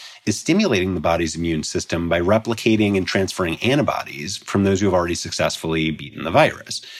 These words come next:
Not to mention repurposing drugs in immunology that are used in places like rheumatoid arthritis,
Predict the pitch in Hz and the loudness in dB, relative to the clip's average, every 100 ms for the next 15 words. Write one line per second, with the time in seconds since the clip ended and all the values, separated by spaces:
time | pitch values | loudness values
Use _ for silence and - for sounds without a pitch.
0 | - - - - 104 - 104 156 202 90 | -18 -20 -12 0 0 2 2 2 2 -2
1 | 90 95 90 101 - 104 107 98 90 87 | -2 -2 0 0 2 0 2 0 0 2
2 | 92 90 98 87 80 78 76 82 80 98 | 2 2 -2 0 0 2 2 0 0 2
3 | 95 90 87 92 90 90 82 87 80 87 | 2 2 2 0 0 -2 -2 -2 -2 -2
4 | - 82 - 85 87 180 165 - - 180 | -2 -4 -2 -4 -2 -2 -2 -2 2 2
5 | 151 - - - | 2 -4 -10 -10